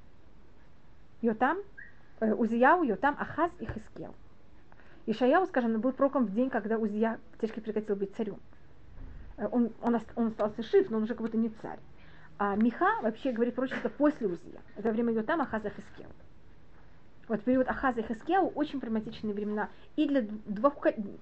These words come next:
вот и для Иудеи, и для Израиля. Но для Израиля это просто конец. Все, Израиль изгнан полностью. И поэтому Ушеем говорит пророчество,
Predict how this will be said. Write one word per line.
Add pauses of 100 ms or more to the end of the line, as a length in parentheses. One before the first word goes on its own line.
(140)
вот
и
для
Иудеи,
и
для
Израиля. (220)
Но
для
Израиля
это
просто (120)
конец. (220)
Все,
Израиль
изгнан
полностью. (1800)
И
поэтому
Ушеем
говорит
пророчество,